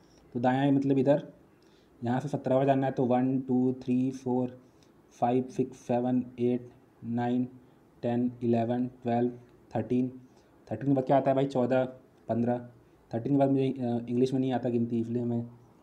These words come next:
अ, चौदह से start कर रहा हूँ। चौदह, पन्द्रह, तो कहाँ तक जाना है भाई? हमको सत्तर तक जाना है। अ, सोलह, सत्रह। तो ये आपका J जो हो गया, वो आपका जो है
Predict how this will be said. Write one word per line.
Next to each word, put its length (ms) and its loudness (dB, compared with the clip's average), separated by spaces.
अ, 260 -8
चौदह 220 -2
से 140 -2
start 220 -2
कर 100 -6
रहा 100 -4
हूँ। 80 -6
चौदह, 240 0
पन्द्रह, 380 -2
तो 60 -12
कहाँ 200 2
तक 60 0
जाना 240 0
है 60 -2
भाई? 160 0
हमको 240 -4
सत्तर 260 -4
तक 100 -4
जाना 260 -4
है। 100 -10
अ, 120 -6
सोलह, 420 -4
सत्रह। 540 -10
तो 240 -10
ये 60 4
आपका 180 2
J 300 4
जो 120 2
हो 120 2
गया, 260 0
वो 100 0
आपका 220 2
जो 120 -2
है 380 -4